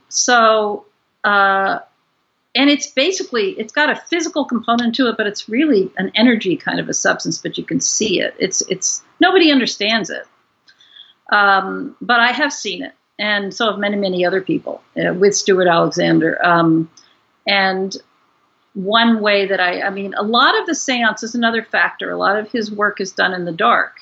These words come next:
and people have a lot of questions about that. "Oh, if it's in the dark, then you can cheat," and blah, blah, blah. And we can discuss that too.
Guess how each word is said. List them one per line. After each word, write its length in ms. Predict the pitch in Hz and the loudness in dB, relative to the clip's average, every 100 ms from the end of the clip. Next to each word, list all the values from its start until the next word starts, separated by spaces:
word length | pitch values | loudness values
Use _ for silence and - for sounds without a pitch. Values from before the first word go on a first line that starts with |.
| _ - | _ -10
and 160 | 175 175 | -10 -8
people 260 | 214 190 | -6 -2
have 120 | 185 175 | -2 0
a 40 | |
lot 180 | 175 170 | -2 -2
of 100 | - | -2
questions 420 | 196 180 180 160 | -2 -2 -4 -4
about 300 | 165 170 - | -2 -2 0
that. 360 | 269 247 - - | 0 2 0 -2
"Oh, 280 | 98 196 185 | -2 -2 -4
if 120 | 175 | -8
it's 140 | - | -12
in 100 | 90 | -10
the 100 | 87 | -8
dark, 420 | - 330 302 269 - | 0 4 4 4 0
then 160 | - - | -12 -16
you 80 | |
can 140 | - - | -18 -8
cheat," 460 | - 294 285 254 | -4 0 0 0
and 120 | 190 180 | -4 -8
blah, 220 | 92 - | -6 -6
blah, 160 | - | -4
blah. 400 | - 226 208 165 156 - _ _ _ _ | -2 2 2 2 -4 -12 _ _ _ _
And 480 | - 196 196 196 196 - | -8 -4 -4 -4 -6 0
we 140 | 269 | 0
can 100 | 269 | 2
discuss 400 | 226 - 208 - | -2 -2 -2 -2
that 240 | 190 180 | -4 -4
too. 340 | - 196 185 | -6 -8 -8